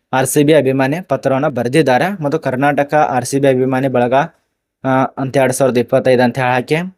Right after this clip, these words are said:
ಆ ಒಂದು ದಿನವನ್ನ ಆಚರಣೆ ಮಾಡ್ಬೇಕಂತೇಳಿ ಎರಡ್ ಸಾವಿರದ ಇಪ್ಪತ್ತೈದರಲ್ಲಿ ಪ್ರತಿ ವರ್ಷನೂ ಆಚರಣೆ ಮಾಡ್ಬೇಕಂತೇಳಿ,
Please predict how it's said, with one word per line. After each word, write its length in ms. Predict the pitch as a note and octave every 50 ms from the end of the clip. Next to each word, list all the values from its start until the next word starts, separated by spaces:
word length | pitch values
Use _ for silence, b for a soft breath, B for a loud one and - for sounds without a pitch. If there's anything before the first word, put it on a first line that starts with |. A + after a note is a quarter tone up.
| _ _ _ _ _ _ _ B2
ಆ 40 |
ಒಂದು 260 | C3+ C#3+ C3+ C#3 C#3 -
ದಿನವನ್ನ 320 | C3+ C3 C3 C3+ C3+ D3+
ಆಚರಣೆ 360 | C#3+ B2+ B2 - C3 G#2+ C3+
ಮಾಡ್ಬೇಕಂತೇಳಿ 600 | C3 B2 A#2 A#2 A2+ A#2 - B2+ A#2+ A#2 C#3+ C#3+ D#3
ಎರಡ್ 160 | C3+ A#2 A2+
ಸಾವಿರದ 240 | - C3 A#2 G#2+ A#2
ಇಪ್ಪತ್ತೈದರಲ್ಲಿ 680 | - - B2 A#2+ A2+ B2 A#2 A2 A#2+ A#2+ A#2 A#2+ D3 F3
ಪ್ರತಿ 340 | - - B2+ B2 - -
ವರ್ಷನೂ 340 | D3 C#3 C3+ - - D3 D3
ಆಚರಣೆ 320 | C#3 C3 - D3 B2 C3+ C3
ಮಾಡ್ಬೇಕಂತೇಳಿ, 680 | B2+ B2 B2 B2 B2 - B2+ B2 - B2+ B2+ D3+